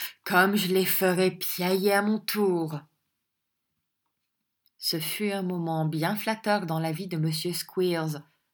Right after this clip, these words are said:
de voir cet élan d'enthousiasme dans l'âme de son enfant. Il en tira avec orgueil l'horoscope de sa grandeur future. Aussi, il lui glissa deux sous dans la main,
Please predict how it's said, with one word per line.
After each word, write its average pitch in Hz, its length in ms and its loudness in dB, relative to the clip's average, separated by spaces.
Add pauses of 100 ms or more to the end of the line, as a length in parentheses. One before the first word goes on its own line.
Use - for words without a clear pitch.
de 156 100 0
voir 170 580 2
cet 160 320 -4
élan 175 300 4
d'enthousiasme 160 960 0
dans 151 200 2
l'âme 170 360 2
de 156 140 -2
son 160 240 -4
enfant. 165 600 -4 (920)
Il 170 160 0
en 175 100 0
tira 208 360 -2
avec 151 320 -4
orgueil 165 680 -2
l'horoscope 180 680 0
de 160 120 -2
sa 156 340 -4
grandeur 160 580 -2
future. 143 720 -8 (640)
Aussi, 175 580 -2 (580)
il 170 260 0
lui 185 160 0
glissa 185 680 0
deux 165 280 0
sous 214 360 -4
dans 180 140 -2
la 170 140 0
main, 151 300 -2